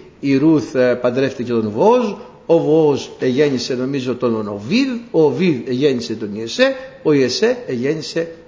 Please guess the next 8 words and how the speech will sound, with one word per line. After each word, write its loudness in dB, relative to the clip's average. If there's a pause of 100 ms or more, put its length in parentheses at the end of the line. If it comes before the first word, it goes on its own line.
τον 0
Δαβίδ, 2 (340)
τον 0
βασιλέα. 0
Αλληλούια! 6 (920)
Δόξα 2
τω 0
Θεώ! 0